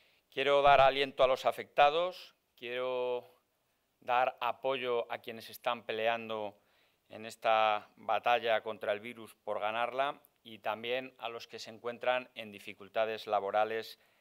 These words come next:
en la crisis económica que también estamos viviendo.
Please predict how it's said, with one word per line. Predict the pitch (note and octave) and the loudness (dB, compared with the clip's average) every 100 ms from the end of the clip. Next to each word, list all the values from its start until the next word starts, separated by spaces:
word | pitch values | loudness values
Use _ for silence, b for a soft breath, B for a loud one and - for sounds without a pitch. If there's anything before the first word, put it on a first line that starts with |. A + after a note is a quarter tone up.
| b b | b b
en | - G#2 | -12 -8
la | G2 | -8
crisis | A2 G#2+ G#2+ | -10 -16 -14
económica | A2 A2 A2 A2 A2 - A2+ A2 _ | -12 -10 -10 -10 -10 -4 -4 -4 _
que | A2 | -14
también | G#2 G#2+ A2+ A2+ | -8 -8 -8 -14
estamos | - A2 A2 G#2 | -6 -6 -6 -12
viviendo. | G#2 F#2+ F2+ E2 | -16 -20 -20 -20